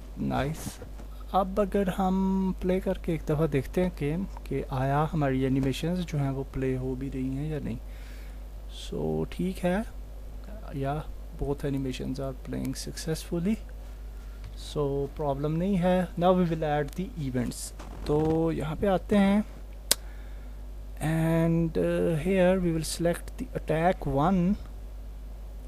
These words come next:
हाँ, अब जो है हम देख सकते हैं, ठीक है। तो हम attack one पे event जो है वो जो हमने create किए थे वो हम ऐड करेंगे। okay, so we will come here to, जब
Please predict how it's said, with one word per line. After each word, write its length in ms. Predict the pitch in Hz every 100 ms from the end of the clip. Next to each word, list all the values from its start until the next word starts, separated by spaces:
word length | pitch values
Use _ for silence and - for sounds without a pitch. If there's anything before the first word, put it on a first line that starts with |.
| - - - - - - - -
हाँ, 280 | 143 135 -
अब 180 | 139 135
जो 160 | 139
है 220 | 123 123 123
हम 260 | 123 120 -
देख 160 | 123
सकते 340 | - - - 127
हैं, 160 | 127 131
ठीक 220 | 139 135
है। 120 | 135 143
तो 140 | - -
हम 260 | 151 214
attack 480 | 233 202 202 214 214
one 180 | 214 220 -
पे 100 | 196 196 220 - - -
event 360 | 180 165 208 208
जो 140 | 190
है 140 | 170 165
वो 340 | 160 160 160 - - - - - - - -
जो 140 | 151
हमने 300 | 151 160 160
create 480 | 160 160 156 175 185 -
किए 160 | 147 139
थे 40 |
वो 160 | 139 143
हम 220 | 135 127
ऐड 220 | 127 127
करेंगे। 420 | - 123 123 127 139
okay, 260 | - 220
so 400 | 254 - 175 170 170
we 80 | 180
will 220 | 190 190 196 -
come 600 | 202 202 208 208 208 180
here 280 | 202 190 190 -
to, 340 | 175 175 170 165 - - - - - - - - - - - - - - - - 170
जब 240 | 151